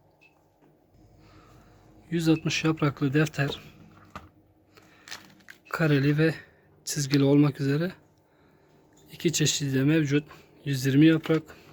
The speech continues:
Şöyle yetmiş ikili kareli ve çizgili defter. Yine yüz altmış yapraklı kareli.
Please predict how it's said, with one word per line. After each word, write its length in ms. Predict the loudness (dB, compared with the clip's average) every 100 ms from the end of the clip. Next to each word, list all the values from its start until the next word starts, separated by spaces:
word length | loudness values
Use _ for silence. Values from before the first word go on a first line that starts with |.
| -20 -20 -18 -16 -16 _ _ -20 -20 -20 -20 -20 -20 _ -20 -20 -20 -20 -20 -20 -20 -20 -20 -20 -20 -20 -20 -20 -20 -20 -20 -20 -20 -20 -20 -20 -20 -20 -10 0
Şöyle 240 | 2 2 0 -8 -2
yetmiş 380 | 0 4 2 2
ikili 360 | 2 4 4 2 -14 -2
kareli 380 | 2 4 4
ve 60 | 0
çizgili 420 | -2 -4 -2 2
defter. 360 | 2 2 0 -2 -6 -20 -20 -20 -20 -20 -20 -20 -20 -20 -20 -20 -20 -18 -16 -16 -20 -14 0
Yine 180 | 6 8
yüz 220 | 8 4
altmış 300 | 0 0 0
yapraklı 400 | 0 -4 -6 -4
kareli. 440 | 0 0 0 -2